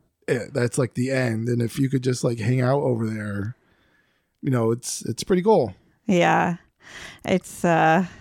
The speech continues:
Speaker 2: it's a
Speaker 1: You
Speaker 2: magical
Speaker 1: kinda,
Speaker 2: place, for
Speaker 1: yeah.
Speaker 2: sure.
Speaker 1: And I, I think the first time I, I went there and,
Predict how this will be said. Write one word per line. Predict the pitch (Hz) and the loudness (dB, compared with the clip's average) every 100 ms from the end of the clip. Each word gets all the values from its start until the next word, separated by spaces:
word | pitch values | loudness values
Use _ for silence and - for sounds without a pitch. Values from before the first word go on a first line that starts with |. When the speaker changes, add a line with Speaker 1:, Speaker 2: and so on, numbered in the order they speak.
| - _ _ | -20 _ _
Speaker 2:
it's | 196 196 | -2 2
a | |
Speaker 1:
You | 220 | 2
Speaker 2:
magical | 175 165 170 | 2 2 2
Speaker 1:
kinda, | 170 160 | 0 -2
Speaker 2:
place, | - 185 175 | -4 -4 0
for | - | 4
Speaker 1:
yeah. | 175 - 165 113 | 4 2 -2 -6
Speaker 2:
sure. | - | -4
Speaker 1:
And | 156 | -2
I, | 147 156 | 0 0
I | |
think | 156 185 185 | 2 0 0
the | 143 | -2
first | - 165 147 | 2 2 2
time | - 151 151 139 | 2 2 2 -2
I, | 127 131 135 | -2 -2 0
I | 131 131 | 0 2
went | 127 143 143 | 2 0 0
there | 127 127 123 | 0 2 0
and, | 123 117 | -2 -4